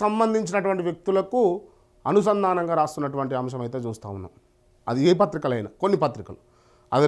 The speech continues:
రానున్న రోజుల్లో క్లియర్గా ప్రతి ఒక్కరికి అర్థమయ్యే రీతిలో వివరించడానికే మేము ఈ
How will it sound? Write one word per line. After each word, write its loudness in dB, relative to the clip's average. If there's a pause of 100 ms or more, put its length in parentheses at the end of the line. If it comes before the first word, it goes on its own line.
రానున్న 8
రోజుల్లో 6 (560)
క్లియర్గా 12 (580)
ప్రతి 4 (100)
ఒక్కరికి 2
అర్థమయ్యే 4
రీతిలో 0 (540)
వివరించడానికే 6 (140)
మేము 2
ఈ 4